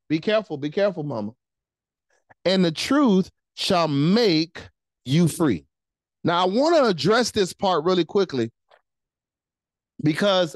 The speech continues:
remember we were talking about earlier theory, worshiping God in theory.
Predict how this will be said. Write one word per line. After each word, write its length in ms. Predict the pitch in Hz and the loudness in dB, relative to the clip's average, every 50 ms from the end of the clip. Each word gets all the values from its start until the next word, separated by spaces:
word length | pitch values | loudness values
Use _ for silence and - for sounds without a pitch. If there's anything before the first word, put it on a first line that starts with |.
| - - | -14 -10
remember 360 | 160 170 196 226 262 247 214 | -6 -4 -2 0 0 2 2
we 100 | 190 208 | 2 2
were 120 | 196 185 180 | 0 0 -2
talking 340 | - - 214 220 214 220 | -2 -2 -2 -2 -2 -2
about 280 | 196 185 180 175 170 - - | -2 0 2 0 0 0 0
earlier 460 | 196 208 196 185 156 139 131 131 139 _ _ _ _ _ _ | 0 0 2 2 2 0 0 0 -2 _ _ _ _ _ _
theory, 540 | - - - 240 233 196 143 104 85 80 - _ _ _ _ _ _ _ _ - | -10 -4 -2 2 2 2 2 0 -2 -6 -10 _ _ _ _ _ _ _ _ -4
worshiping 500 | 127 151 185 208 - - - 208 180 180 | -2 0 0 0 -2 -2 -2 0 0 2
God 280 | 165 165 160 156 151 151 | 2 2 2 2 2 0
in 100 | 151 151 | -2 -2
theory. 420 | - 190 190 156 110 90 82 82 | 0 0 2 2 2 0 -2 -4